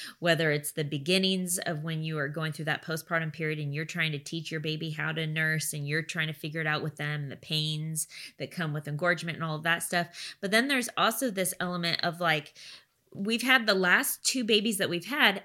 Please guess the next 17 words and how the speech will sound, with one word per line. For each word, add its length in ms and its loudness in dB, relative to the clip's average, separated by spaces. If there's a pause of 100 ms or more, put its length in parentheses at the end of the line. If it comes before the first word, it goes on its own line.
had 260 2
a 40 -2
struggle 920 2
with 440 2
nursing 640 -2 (340)
the 100 2
first 580 2 (260)
five 380 4
or 80 -2
six 320 0
weeks 380 0 (180)
of 160 0
their 160 2
life. 480 6
And 380 -2
with 140 -2
Eli, 360 6